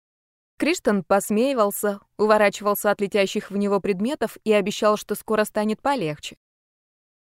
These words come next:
В моменте это утешало мало, так что ни конфетами, ни другими подарками я не задабривалась,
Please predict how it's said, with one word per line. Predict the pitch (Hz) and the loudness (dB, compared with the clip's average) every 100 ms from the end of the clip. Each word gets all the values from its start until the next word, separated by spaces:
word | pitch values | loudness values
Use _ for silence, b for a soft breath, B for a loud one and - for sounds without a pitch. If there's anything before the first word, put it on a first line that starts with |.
| - | -6
В | 196 | 0
моменте | 208 208 311 370 233 | 2 2 -2 -2 -2
это | 208 214 | 2 0
утешало | 202 220 226 226 294 | 0 -2 2 2 0
мало, | 262 160 151 156 _ _ | -2 -4 -8 -12 _ _
так | 180 | 0
что | - - | 0 -2
ни | 185 185 190 | -2 0 0
конфетами, | 190 180 - 226 262 196 180 | 0 -2 0 0 0 -2 -2
ни | 180 | -2
другими | 175 170 185 185 | -4 -4 -4 0
подарками | 196 202 294 - 202 | 0 0 -2 -2 -2
я | 202 202 | 0 0
не | 202 | 0
задабривалась, | 208 285 196 151 156 156 - - | 0 0 0 -2 -4 -10 -14 -18